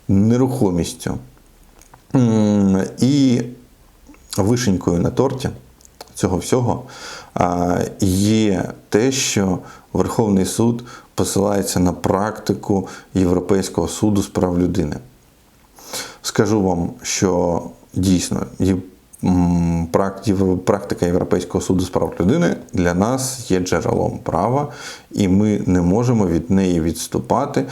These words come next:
за тим винятком, якщо, е, міжнародні такі акти суперечать чинній Конституції України. В інших випадках, е,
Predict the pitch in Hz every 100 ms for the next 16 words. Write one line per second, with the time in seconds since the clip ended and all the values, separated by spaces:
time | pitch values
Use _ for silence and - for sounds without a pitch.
0 | - - - 95 92 - 104 101 101 101
1 | 98 95 90 - - 90 92 104 139 143
2 | - 147 139 95 - - 101 92 85 -
3 | - - 95 82 80 80 78 76 78 85
4 | 92 90 92 90 82 82 - - - 131
5 | 151 - 135 127 - - - - - -
6 | 113 - 117 - - - 92 95 92 85
7 | 80 - - - 85 - 78 78 73 -
8 | - _ _ _ _ _ _ _ - -
9 | - - - 123 107 123 131 127 - 107
10 | 127 117 - 101 - - - - - 90